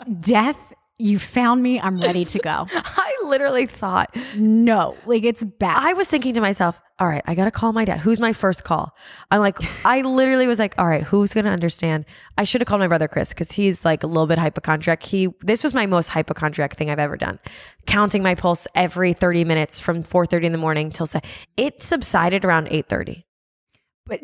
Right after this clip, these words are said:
Speaker 1: that, that's normal.
Speaker 2: Oh,
Speaker 1: That's the
Speaker 2: I was
Speaker 1: hangover.
Speaker 2: one day thirty. And this
Speaker 1: One
Speaker 2: happened
Speaker 1: day
Speaker 2: at
Speaker 1: thirty.
Speaker 2: one day thirty.
Speaker 1: But when did you fully recover? Like, fully you are not hungover? 'Cause it takes me sometimes
Speaker 2: Today.
Speaker 1: seventy-two hours.
Speaker 2: And it's Tuesday.
Speaker 1: Yeah.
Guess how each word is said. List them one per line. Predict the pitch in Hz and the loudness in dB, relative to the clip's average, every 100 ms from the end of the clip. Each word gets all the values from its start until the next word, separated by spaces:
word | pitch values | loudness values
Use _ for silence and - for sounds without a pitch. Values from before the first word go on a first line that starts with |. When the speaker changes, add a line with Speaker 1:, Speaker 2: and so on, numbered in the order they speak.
| 180 | -2
Speaker 1:
that, | 240 233 | -2 -2
that's | 170 208 - | -2 -4 -2
normal. | 247 320 185 - _ | -2 0 -4 -6 _
Speaker 2:
Oh, | - | -4
Speaker 1:
That's | 185 170 190 185 - - - | 0 2 2 0 -4 -6 -2
the | |
Speaker 2:
I | 180 202 262 | 2 2 2
was | 320 | 0
Speaker 1:
hangover. | - 196 | 0 0
Speaker 2:
one | 196 208 | 0 2
day | 196 175 | 2 2
thirty. | 165 151 143 160 - _ _ _ _ | 2 -2 -4 -8 -12 _ _ _ _
And | 190 | -2
this | 190 | 0
Speaker 1:
One | 202 | 0
Speaker 2:
happened | 175 - | 0 0
Speaker 1:
day | 196 | 0
Speaker 2:
at | |
Speaker 1:
thirty. | 160 | 2
Speaker 2:
one | 170 175 | 0 2
day | 170 | 0
thirty. | 160 156 143 | 0 -2 -4
Speaker 1:
But | 160 240 226 | -2 -2 0
when | 202 214 | 2 4
did | 220 240 | 4 4
you | 294 | 0
fully | - - 190 180 | -2 -2 0 2
recover? | 165 151 151 135 - - - | 0 -2 -4 -4 -8 -10 -4
Like, | 175 | -4
fully | - - 214 196 | -4 -2 2 4
you | 196 180 | 2 0
are | 165 | -2
not | 156 143 | -2 -2
hungover? | 160 160 151 | -2 -2 -4
'Cause | 170 | -4
it | 175 | -4
takes | - 214 - | -2 -2 0
me | 302 | 0
sometimes | 254 220 202 160 156 | 2 4 4 4 0
Speaker 2:
Today. | - _ | -6 _
Speaker 1:
seventy-two | - 160 156 - | -2 -2 -2 -6
hours. | - - - | -8 -8 -12
Speaker 2:
And | - 180 | -8 -6
it's | 180 - | -6 -6
Tuesday. | - 160 143 151 | -8 -4 -4 -6
Speaker 1:
Yeah. | 175 | -10